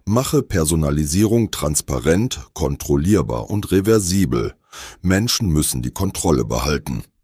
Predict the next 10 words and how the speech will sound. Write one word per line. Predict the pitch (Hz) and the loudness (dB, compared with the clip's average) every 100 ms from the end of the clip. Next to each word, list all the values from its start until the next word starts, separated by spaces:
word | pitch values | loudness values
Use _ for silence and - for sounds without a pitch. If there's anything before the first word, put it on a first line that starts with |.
| _ - | _ 0
In | 117 | 2
unserer | 104 101 80 78 78 | 4 2 2 2 4
nächsten | 98 147 - 127 117 | 4 2 0 -2 -4
Folge | - 71 71 73 98 73 | 0 2 4 2 -2 0
gehen | 76 76 76 | 0 2 2
wir | 107 | 2
weiter. | 76 65 60 60 53 - _ _ - - - - | 2 0 -2 -4 -6 -10 _ _ -20 -18 -18 -4
Kontinuierliches | - 139 - 131 120 110 95 85 73 73 95 - | 2 2 2 2 2 2 4 4 4 0 -2 -2
Lernen | 65 73 67 69 64 | 2 2 4 0 0
implementieren. | 73 73 71 71 71 - 101 65 57 - | -2 -2 -2 -2 -2 2 4 4 0 -12